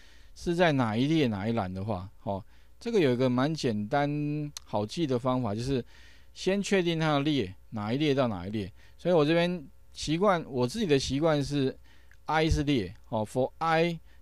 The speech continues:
等于三到八，OK。那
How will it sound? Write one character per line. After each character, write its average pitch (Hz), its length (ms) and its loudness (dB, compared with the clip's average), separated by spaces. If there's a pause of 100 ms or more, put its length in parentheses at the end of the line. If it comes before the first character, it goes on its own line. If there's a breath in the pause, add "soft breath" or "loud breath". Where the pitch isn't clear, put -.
(120)
等 120 180 2
于 123 140 2
三 143 500 0 (320)
到 131 180 2
八 110 400 -2 (340)
，OK。 123 300 0 (640 soft breath)
那 214 260 2